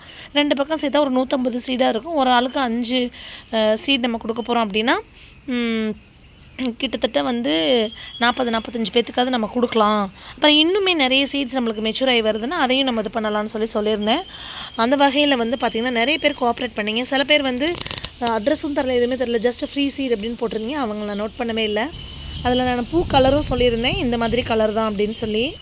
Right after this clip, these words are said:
ஒன்ஸ் மெச்சூர் ஆனா தான் நம்மளால தர முடியும். இது நம்மளோட ட்ரீ சொமாலன்ஸ் இருக்குது இல்லையா, அதோட சீட்ஸ் தான் நிறைய கொடுத்துருக்காங்க. But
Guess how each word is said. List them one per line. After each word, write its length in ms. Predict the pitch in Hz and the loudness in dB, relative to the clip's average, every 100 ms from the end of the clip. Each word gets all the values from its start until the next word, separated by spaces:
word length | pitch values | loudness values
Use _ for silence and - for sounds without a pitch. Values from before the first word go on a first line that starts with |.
| - - - - - | -20 -20 -20 -8 0
ஒன்ஸ் 200 | 294 381 311 | 0 0 -4
மெச்சூர் 320 | 277 - 320 277 | -2 -2 0 2
ஆனா 160 | 269 277 | 2 2
தான் 120 | 277 | 2
நம்மளால 280 | 277 226 220 226 | 0 0 0 0
தர 100 | 233 226 | -2 -2
முடியும். 220 | 233 277 | -4 -4
இது 100 | 330 349 | -4 -4
நம்மளோட 300 | 247 226 247 247 | -2 -2 -4 -6
ட்ரீ 180 | - 285 285 285 | -4 0 0 0
சொமாலன்ஸ் 600 | 254 233 247 262 269 254 233 | -2 2 2 2 0 -4 -8
இருக்குது 240 | 202 214 | -8 -4
இல்லையா, 200 | 226 247 254 - - - - 208 | 0 0 -2 -10 -20 -18 -10 -4
அதோட 340 | 208 247 277 285 269 | 0 4 4 4 0
சீட்ஸ் 340 | - 269 233 220 | 0 0 0 0
தான் 160 | 240 311 | -2 0
நிறைய 320 | 247 220 240 269 294 | -2 -2 -2 -2 -2
கொடுத்துருக்காங்க. 440 | 254 240 240 320 | -4 -4 -6 -4
But 80 | 240 | -4